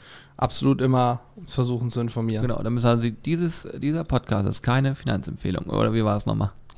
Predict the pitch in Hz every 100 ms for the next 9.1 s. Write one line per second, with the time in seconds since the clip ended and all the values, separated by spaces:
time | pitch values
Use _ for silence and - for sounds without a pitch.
0 | - 165 120 123 120 110 107 - 123 135
1 | 165 180 - 180 165 196 190 185 - 165
2 | - 160 - 160 151 143 143 - - 147
3 | - 202 311 135 135 165 180 151 156 175
4 | 180 - - - 160 151 175 165 143 151
5 | 156 131 82 80 78 - 139 143 - 147
6 | 147 147 151 139 143 139 139 151 143 127
7 | 117 - - 131 127 139 143 147 135 131
8 | 131 135 127 120 127 120 120 - 120 123